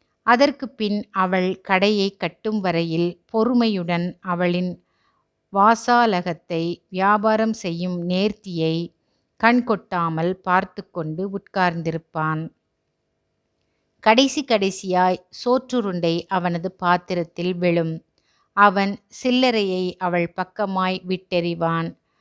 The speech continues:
மற்றவர்களைப் போல காசை அவளது உள்ளங்கையில் வைத்து அழுத்த வேண்டும் என்றுதான் அவனுக்கும் ஆசை.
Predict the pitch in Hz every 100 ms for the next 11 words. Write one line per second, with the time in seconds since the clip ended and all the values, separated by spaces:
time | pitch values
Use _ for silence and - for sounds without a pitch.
0 | _ _ - 220 233 294 285 277 277 269
1 | 269 220 190 180 180 180 _ - 214 240
2 | 240 220 202 190 190 185 185 180 180 202
3 | 226 240 220 185 180 190 180 175 170 _
4 | 175 175 - 185 190 208 226 208 202 196
5 | 214 214 180 170 175 170 175 208 180 175
6 | 170 165 - 170 190 175 170 - 170 165